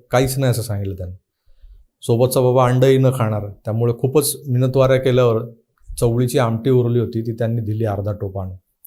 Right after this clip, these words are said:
आणि सोबत एक छोटा ब्रेड. त्यातल्या चार पाच स्लाइस त्यानं, चार पाच मी, असं खाल्ल्या. उरलेली चवळीची भाजी नुसती ओरपली आणि झोपायच्या तयारीला लागलो.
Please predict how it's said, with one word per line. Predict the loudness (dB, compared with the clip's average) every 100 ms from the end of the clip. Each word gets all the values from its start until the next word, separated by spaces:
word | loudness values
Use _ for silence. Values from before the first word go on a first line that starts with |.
| _ _ _ -12
आणि | -6
सोबत | -2 0 0
एक | 0 0
छोटा | 0 0
ब्रेड. | 0 -2 -4 -14 -20 -20 -20 -20 _ _ _
त्यातल्या | -6 -2 0
चार | 0 0
पाच | 0 2
स्लाइस | 2 2 2
त्यानं, | 2 2 0 -6
चार | -6 -6
पाच | -4 -4 -2
मी, | -2 -2 -4 -12 _ _ _ _ _ _
असं | -14 -4
खाल्ल्या. | 0 2 2 0
उरलेली | -2 0 0 0
चवळीची | 0 0 0 -2
भाजी | -2 0
नुसती | -2 -2 -2
ओरपली | 0 0 -2 -4 -6 -12 _ _ _ _ _ -8
आणि | -6
झोपायच्या | -4 0 2 2 2
तयारीला | 2 2
लागलो. | 0 -4